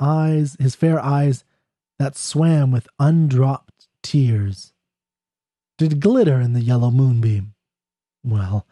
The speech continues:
it is a father's tale, but if that heaven should give me life, his childhood shall grow up familiar with these songs, that, that with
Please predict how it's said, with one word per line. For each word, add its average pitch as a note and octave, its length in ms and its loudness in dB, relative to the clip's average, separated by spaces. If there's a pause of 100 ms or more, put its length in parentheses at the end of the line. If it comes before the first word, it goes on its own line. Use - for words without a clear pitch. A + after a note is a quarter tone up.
(340)
it G3 100 2
is G#3 140 2
a D#3+ 40 2
father's D#3 480 0
tale, A#2+ 320 -12 (560)
but G3 100 2
if C4 100 -2
that C#4 160 2
heaven F3+ 400 2
should D3+ 260 -2
give C#3 180 0
me C#3 140 2
life, C3+ 480 0 (560)
his C#3+ 160 -4
childhood D#3 480 0
shall C3 220 -2
grow C#3+ 240 0
up C#3+ 180 -4
familiar E3 640 0
with C3 260 -2
these D#3+ 300 2
songs, A2+ 760 -6 (680)
that, D#3 200 -4 (100)
that D#3 280 0
with F3+ 300 0